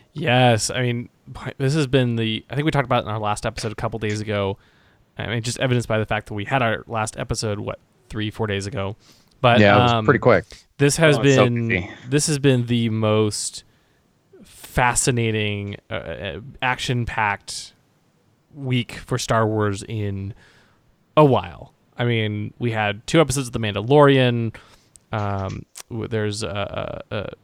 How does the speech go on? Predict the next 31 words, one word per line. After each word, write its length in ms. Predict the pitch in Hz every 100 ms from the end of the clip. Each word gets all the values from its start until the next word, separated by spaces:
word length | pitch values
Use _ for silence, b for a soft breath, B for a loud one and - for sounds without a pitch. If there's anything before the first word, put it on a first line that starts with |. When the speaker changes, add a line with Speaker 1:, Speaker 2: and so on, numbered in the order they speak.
| _ _ _ _ -
Speaker 1:
uh, 60 | - - - _ _ _ _ - -
the, 320 | - 120 104 104
there's 260 | 107 110
books 260 | - 139 -
that 100 | 120
just 180 | 135 -
came 240 | - 123
out, 420 | 110 107 107 -
uh, 500 | 107 104 98 98 101 104
two 200 | - 127
weeks 320 | 110 131 -
ago. 560 | 143 127 120 117 110 113 _ _ _ _ _ _ _ _ - _
Uh, 40 | -
uh, 920 | 107 104 98 95 - - 101 98 104 - - _
with 180 | 113 110
Resistance 320 | 120 113 110
Reborn, 600 | 107 120 135 127 120 120
uh, 340 | - 107 98
Star 220 | 101 - 123
Wars 180 | 117
Force 280 | - 135 123
Collector 400 | - 127 - 117
comes 280 | - 113 101
out 200 | 98 -
next 280 | 123 139 -
week, 280 | 135 123 - B B B
and 160 | 233 226
of 60 |
course 320 | - 120 110 -
we 140 | 120
have 420 | 107 104 101 98